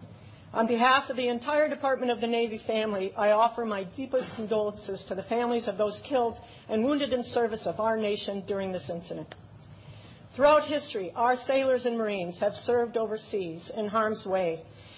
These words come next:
and the men and women of the Navy and Marine Corps have experienced the deep and lasting pain of combat loss. Today, here at home, we once again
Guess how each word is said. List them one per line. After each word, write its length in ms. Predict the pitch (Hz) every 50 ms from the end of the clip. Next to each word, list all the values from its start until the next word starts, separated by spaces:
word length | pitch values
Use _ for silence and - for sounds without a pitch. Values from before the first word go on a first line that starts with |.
| - -
and 160 | - 233 240
the 40 | 254
men 220 | 254 262 285 277 277
and 140 | 277 262
women 280 | 262 262 254 254 240 240
of 140 | 220 202 -
the 80 | 202
Navy 540 | 190 208 233 269 294 285 285 285 285 294 - - - -
and 220 | 220 240 262 262
Marine 300 | 254 247 233 226 220 220 -
Corps 320 | - 196 190 185 175 175 - - - -
have 160 | 214 226 226
experienced 680 | 226 214 - - - 247 233 240 240 240 233 - - -
the 80 | 196
deep 400 | 175 - - 247 277 277 269 - - -
and 160 | 226 196 185
lasting 460 | 185 208 214 226 226 226 - 233 214 202
pain 400 | - - 208 208 185 185 175 170
of 80 | 165 - -
combat 440 | - 196 202 202 190 190 185 - 202
loss. 260 | 190 180 165 151 - - - - - - - - - - - - - - - - - -
Today, 480 | 247 202 226 226 220 220 220 220 208 - - - - - - - - -
here 220 | - - 285 277 262
at 140 | 247 220 -
home, 360 | - 254 233 208 180 156 160 - - - - - - - - - - - -
we 100 | 214 226
once 340 | 214 208 220 233 240 - -
again 340 | 226 185 233 220 214 196